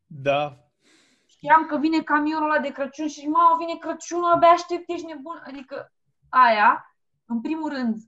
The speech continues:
Speaker 2: a fost destul de nasol, fiindcă eu mereu când văd camionul ăla de Crăciun,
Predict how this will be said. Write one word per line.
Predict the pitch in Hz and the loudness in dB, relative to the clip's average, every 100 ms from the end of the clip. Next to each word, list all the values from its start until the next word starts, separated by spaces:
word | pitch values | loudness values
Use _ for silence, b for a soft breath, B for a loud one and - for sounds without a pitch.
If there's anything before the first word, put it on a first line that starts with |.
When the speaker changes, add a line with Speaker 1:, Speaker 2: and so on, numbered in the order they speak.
| _ _ | _ _
Speaker 2:
a | - | -10
fost | 220 254 247 _ _ _ _ | -8 -10 -12 _ _ _ _
destul | 240 247 330 | -12 -10 -10
de | 285 | -10
nasol, | 311 285 269 302 220 | -4 -4 -4 -6 -6
fiindcă | 220 220 226 | -6 -8 -8
eu | 226 | -6
mereu | 240 240 247 | -6 -4 -4
când | 254 240 | -4 -8
văd | 233 220 - | -6 -10 -14
camionul | - 220 220 | -10 -6 -4
ăla | 226 | -4
de | 214 | -6
Crăciun, | 214 202 - 240 285 | -8 -14 -12 -8 -8